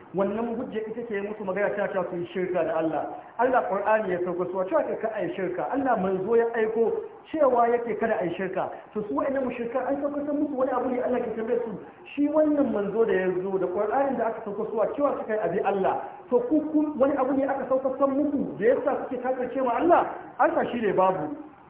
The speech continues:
Sai Allah ya ce, "Wa idza azaqna an-nasa rahmatan," sai Allah ya koma faɗin wani hali na ɗan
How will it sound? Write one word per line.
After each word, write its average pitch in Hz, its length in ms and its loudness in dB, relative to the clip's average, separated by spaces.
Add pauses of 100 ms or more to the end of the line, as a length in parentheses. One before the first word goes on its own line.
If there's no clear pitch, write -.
(160)
Sai 214 80 4
Allah 214 180 6
ya 208 80 0
ce, 214 60 -2
"Wa 196 140 2
idza 214 260 2
azaqna 202 380 0
an-nasa 220 420 0
rahmatan," 196 640 -2
sai 214 80 -6
Allah 226 240 2
ya 190 80 -2
koma 214 200 0
faɗin 202 320 -4
wani 208 200 0
hali 208 240 4
na 208 80 -4
ɗan 208 160 0